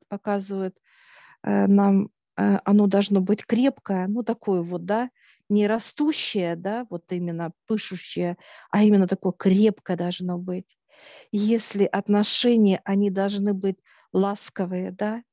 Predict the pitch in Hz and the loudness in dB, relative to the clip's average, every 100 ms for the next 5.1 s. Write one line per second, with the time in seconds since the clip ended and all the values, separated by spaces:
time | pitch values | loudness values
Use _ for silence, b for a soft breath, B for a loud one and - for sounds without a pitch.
0 | _ _ - 202 - 196 - - 214 220 | _ _ -6 -6 -2 -2 -2 -2 0 0
1 | - 185 190 196 202 190 185 185 180 185 | -2 -2 0 0 0 -2 -4 -6 -4 -4
2 | 190 - - 180 175 180 196 _ b b | -6 -8 -10 -8 -8 -8 -12 _ b b
3 | b b 196 220 208 214 - 202 190 190 | b b 2 4 2 0 0 0 0 -2
4 | 208 - 247 226 202 196 - - 214 202 | -4 0 0 4 4 2 0 -2 0 2
5 | 196 | 0